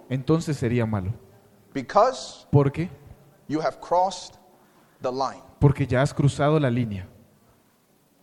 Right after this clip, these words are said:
Speaker 2: You have crossed the line.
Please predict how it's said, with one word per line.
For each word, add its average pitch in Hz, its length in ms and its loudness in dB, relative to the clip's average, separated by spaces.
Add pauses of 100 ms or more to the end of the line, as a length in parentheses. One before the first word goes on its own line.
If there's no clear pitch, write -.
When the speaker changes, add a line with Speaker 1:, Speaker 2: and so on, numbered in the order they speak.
(2000)
Speaker 2:
You 120 140 -4
have 107 140 -12
crossed - 560 -6 (760)
the 113 80 -12
line. 107 280 -10